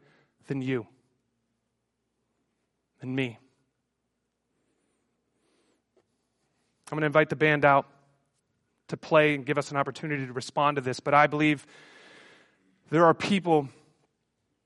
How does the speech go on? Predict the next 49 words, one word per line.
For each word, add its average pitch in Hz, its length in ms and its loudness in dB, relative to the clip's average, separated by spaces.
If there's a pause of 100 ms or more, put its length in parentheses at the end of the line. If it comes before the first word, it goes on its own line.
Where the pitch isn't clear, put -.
here 185 300 4
who, 156 340 -2
maybe 180 260 -2
you 214 100 -2
don't 208 180 2
know 202 160 2
the 170 80 -2
Jesus 131 360 -6
that 131 120 -6
I'm 127 80 -6
talking 135 340 -2
about. 113 280 -8 (1120)
Maybe 156 180 -2
you've 165 400 -2
come 160 160 -6
to 156 80 -8
church 160 240 -6
for - 160 -8
a 143 60 -2
while. 170 320 6
Maybe 147 180 -4
this 139 220 -4
is 120 80 -12
your 127 80 -10
first - 300 -8
time. 156 240 0
Maybe 143 120 -6
you 147 80 -8
just 131 180 -8
stumbled 143 340 -6
in 143 100 -2
here 135 200 -6
and 127 80 -8
didn't 131 140 -8
know 135 280 -6 (1200)
you're 131 160 -6
gonna 135 140 -4
hear 135 160 -4
this 127 180 -8
weird 135 220 -4
guy 135 160 4
talking 139 380 0
like 120 180 -8
this. 127 180 -8
But 147 320 2 (340)
either 151 220 -4
way, 143 180 2
you're 139 120 -2
here. 131 340 -6